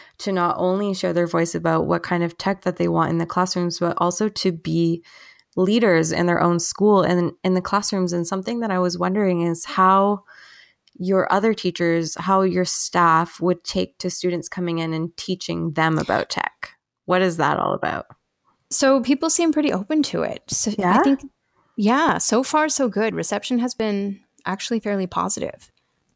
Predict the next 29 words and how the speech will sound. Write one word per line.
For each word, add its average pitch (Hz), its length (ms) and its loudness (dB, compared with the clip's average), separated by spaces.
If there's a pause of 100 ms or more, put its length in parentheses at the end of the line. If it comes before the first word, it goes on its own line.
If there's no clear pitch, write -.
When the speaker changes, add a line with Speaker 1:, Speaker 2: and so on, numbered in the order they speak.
(720)
Speaker 1:
Okay, 180 400 2
Speaker 2:
So - 60 -2
Speaker 1:
so 190 200 2 (960)
go 208 100 0
ahead. 196 180 2
Speaker 2:
Y- - 40 -4 (300)
Speaker 1:
Sorry. 180 200 -2
Speaker 2:
Yeah, 233 180 4
so 233 180 2
I 233 80 2
Speaker 1:
<laughs> - 60 -4
Speaker 2:
think 277 160 -2
that, 269 260 0
um, 185 300 2
like, 196 200 -2
once 208 340 2
that 190 200 0
rolls 185 200 0
out 165 100 0
in - 80 -4
September, 190 460 -2
we'll 269 140 -2
get 185 120 0
a 170 80 0
better 160 240 -2
idea. 160 540 -2
And 180 160 4
maybe 202 340 2
it's - 320 -2